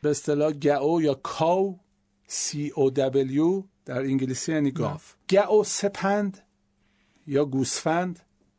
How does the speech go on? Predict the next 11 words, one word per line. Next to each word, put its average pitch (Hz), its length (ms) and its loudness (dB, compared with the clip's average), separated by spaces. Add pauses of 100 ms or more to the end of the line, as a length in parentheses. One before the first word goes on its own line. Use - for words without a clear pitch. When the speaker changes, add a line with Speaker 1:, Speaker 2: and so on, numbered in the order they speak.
(300)
Speaker 1:
این 147 120 0
گئوی 156 460 2
Speaker 2:
گوسفند. 170 280 -2
Speaker 1:
سپنده 135 440 -4 (540)
که 147 340 0
اینو 143 180 0
قربانی 117 400 0
می‌کنیم. 107 360 -12 (520)
ابراهیم 156 600 2
یک 190 160 0
گوسفند، 160 680 -2